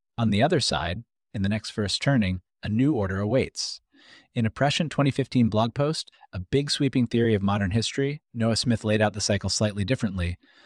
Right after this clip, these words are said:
but ended up in the same place. War and then a new order. More softly, and hopefully we're in a liminal space, neither here nor there. My mom recently read How to Lead When You Don't Know Where You're Going,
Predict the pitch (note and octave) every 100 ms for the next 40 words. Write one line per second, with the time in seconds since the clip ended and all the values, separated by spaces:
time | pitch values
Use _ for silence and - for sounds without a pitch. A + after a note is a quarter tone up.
0 | - _ _ - G#2+ G#2+ G2+ G2 F#2+ F2
1 | - F2 - C#3+ A#2 - - - _ _
2 | _ _ - A2 A#2+ C#3 A#2+ G#2+ G#2+ G2
3 | G2 G#2 G2 F#2+ - _ _ _ - G#2
4 | F#2+ A2 G#2 - A2 G2 F#2 F#2 A2 G#2
5 | F#2+ F#2+ F#2 G2 F#2+ F2 - F#2+ F2 -
6 | - - _ G#2+ G#2 G2+ F#2 F#2+ E2 E2
7 | D#2+ D2 - _ - A#2 A2+ A2+ C3 B2
8 | A#2+ - A2+ G#2+ F#2+ G#2+ G#2 G2+ F2 F2
9 | F2 F2+ F2 F2 F2 F2 D#2 E2+ F2+ A2+
10 | F2+ E2